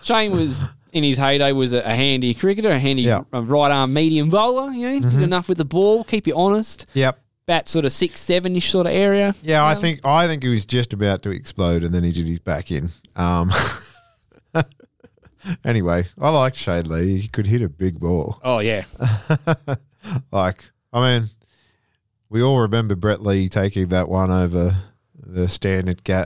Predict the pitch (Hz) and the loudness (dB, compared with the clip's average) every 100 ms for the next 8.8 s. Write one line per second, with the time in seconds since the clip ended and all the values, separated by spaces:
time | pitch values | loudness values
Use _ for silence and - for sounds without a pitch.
0 | 90 - 92 98 101 92 90 90 90 98 | -4 -6 -4 -2 0 0 0 0 -2 -2
1 | 95 98 110 127 107 92 - 98 92 95 | 0 0 0 0 -2 -2 -2 -2 0 0
2 | 95 90 92 - 85 - 101 95 95 92 | -2 -4 -10 -14 -10 -4 -4 -2 -2 0
3 | 90 92 90 - - - - - 98 87 | 0 0 -2 -6 -14 -20 -10 -2 0 0
4 | 90 90 95 92 98 - 87 - - _ | 0 0 0 0 0 -2 -4 -6 -12 _
5 | _ _ _ 110 113 110 - 90 101 95 | _ _ _ 0 0 0 -4 -8 -8 -8
6 | - - - - 107 _ _ _ _ - | -8 -10 -14 -20 -20 _ _ _ _ -20
7 | - - - - _ _ _ _ _ _ | -20 -20 -20 -20 _ _ _ _ _ _
8 | _ 143 165 165 214 254 208 104 | _ 2 2 4 2 2 2 0